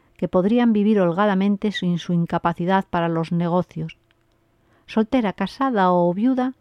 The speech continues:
es tenida y se tiene por incapaz de ninguna profesión que exija inteligencia. Y esto es lo más grave de todo. La ley prohíbe a la mujer el ejercicio de todas las profesiones.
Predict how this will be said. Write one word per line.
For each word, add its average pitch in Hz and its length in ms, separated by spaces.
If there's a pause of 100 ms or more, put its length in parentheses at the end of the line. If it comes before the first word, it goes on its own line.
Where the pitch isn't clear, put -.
(500)
es 247 180
tenida 214 480
y 190 100
se - 160
tiene 220 300
por 190 160
incapaz 180 540
de 196 100
ninguna 185 380
profesión 180 600
que 170 120
exija 180 400
inteligencia. 165 840 (840)
Y 185 160
esto 208 420
es 180 240
lo 165 120
más 170 260
grave 175 380
de 165 100
todo. 165 400 (1800)
La 214 140
ley 269 260 (240)
prohíbe 233 380
a 220 60
la 190 100
mujer 233 320
el 214 100
ejercicio 202 560
de 185 120
todas 185 280
las 175 160
profesiones. 165 720